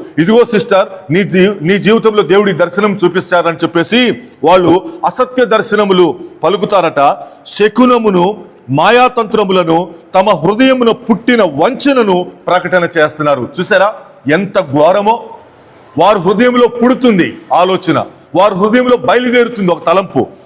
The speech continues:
దానినే ప్రకటన చేస్తున్నారు కానీ నేను చెప్పమన్న మాటలు వారు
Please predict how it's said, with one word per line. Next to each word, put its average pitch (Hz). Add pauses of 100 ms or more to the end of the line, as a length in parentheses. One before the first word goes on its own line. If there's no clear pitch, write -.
(180)
దానినే 240
ప్రకటన 214 (100)
చేస్తున్నారు 170
కానీ 147 (340)
నేను 190
చెప్పమన్న 202
మాటలు 170
వారు 165